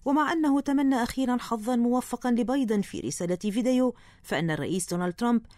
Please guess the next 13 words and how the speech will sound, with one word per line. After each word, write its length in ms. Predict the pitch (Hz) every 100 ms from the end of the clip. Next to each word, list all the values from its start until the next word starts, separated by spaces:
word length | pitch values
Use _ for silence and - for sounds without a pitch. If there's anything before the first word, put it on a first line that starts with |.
| - -
لم 320 | 165 220 277
يهنئ 420 | 262 202 233 233 - -
أبدا 360 | 247 175 156
الرئيس 300 | 147 139 -
المنتخب، 540 | 156 156 156 156 160 147 - - -
وهو 420 | 185 190 185 170 -
أمر 440 | 208 190 180 180 - 160
غير 260 | 175 240 269
مسبوق 600 | 240 226 - 160 156 - - - -
منذ 300 | 220 196 165
مائة 320 | 156 165 151 180
وخمسين 540 | 165 170 196 175 - 165
عاما، 480 | 160 185 180 170